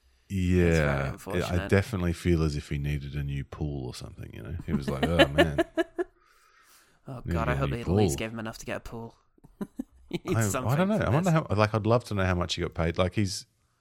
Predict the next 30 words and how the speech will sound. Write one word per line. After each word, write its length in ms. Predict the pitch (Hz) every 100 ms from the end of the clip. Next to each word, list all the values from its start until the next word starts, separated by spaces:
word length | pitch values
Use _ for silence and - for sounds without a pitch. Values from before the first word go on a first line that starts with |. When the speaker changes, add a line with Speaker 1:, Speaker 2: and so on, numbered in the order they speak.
| _ _ _
Speaker 2:
he's 200 | - 131
Speaker 1:
Yeah. 60 | 131
Speaker 2:
in 260 | 123 92 82
the 80 |
film 340 | 80 110 101 73
quite 240 | - 82
a 40 | 76
bit. 380 | 87 - -
Like, 220 | - 67 -
he's 140 | 82
probably 300 | - 90 78
in 120 | 71
six 320 | 69 - 67 -
scenes 300 | 73 76 67
or 60 |
something, 340 | 64 62 - -
and 120 | 78
he's 100 | 85
in, 120 | 82 -
he's 180 | 80
in 100 | 170
Speaker 1:
Yeah. 180 | 143 196
Speaker 2:
the 140 | - - -
pinnacle 340 | - 117 104 71
scenes 460 | - 67 92 104
as 120 | 76 65
well. 240 | 73 104 - - - - _ -
Speaker 1:
That's 160 | - 156
Speaker 2:
Um, 60 |
Speaker 1:
true. 220 | 156 143